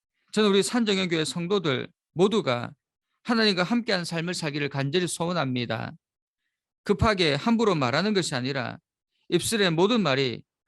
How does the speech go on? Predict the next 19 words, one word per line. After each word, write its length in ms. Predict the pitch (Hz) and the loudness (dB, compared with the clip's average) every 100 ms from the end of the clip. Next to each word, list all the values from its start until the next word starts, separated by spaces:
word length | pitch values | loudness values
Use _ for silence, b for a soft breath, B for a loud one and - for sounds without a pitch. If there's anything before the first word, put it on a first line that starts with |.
| _ | _
하나님께 420 | - 226 214 185 | -4 0 0 0
드리는 380 | 175 196 196 147 | 0 0 -2 -6
기도가 360 | - 220 208 165 | -6 -4 0 0
되기를 340 | 180 190 170 | 0 0 0
원합니다. 800 | 131 127 131 135 127 117 117 - - _ _ _ _ _ _ _ | 0 0 -2 -2 -4 -6 -8 -10 -18 _ _ _ _ _ _ _
그래서 340 | 196 196 180 | 2 2 2
비록 440 | 202 202 160 127 _ _ _ _ | 2 2 2 0 _ _ _ _
지옥 260 | - 214 220 | 0 2 4
같은 280 | 202 185 170 | 2 -2 -2
이 140 | 233 | -2
세상이지만 880 | - 160 170 170 147 131 123 110 101 - _ _ _ | -2 -6 -6 -6 -4 -2 -2 -4 -10 -18 _ _ _
우리는 260 | 165 202 190 | 2 2 2
이 80 | 214 | 2
땅에서 300 | 226 196 185 | 2 2 -2
천국을 480 | - 247 226 175 | -2 -2 0 0
누리며 260 | 156 208 180 | -2 -2 -2
살기를 600 | - 165 147 143 120 110 _ _ _ | -4 -6 -4 -2 -2 -4 _ _ _
간절히 480 | 135 139 160 151 - | -2 0 0 -2 -4
축원합니다. 920 | - 214 214 156 123 120 117 107 110 | -2 0 2 0 -2 -4 -6 -8 -12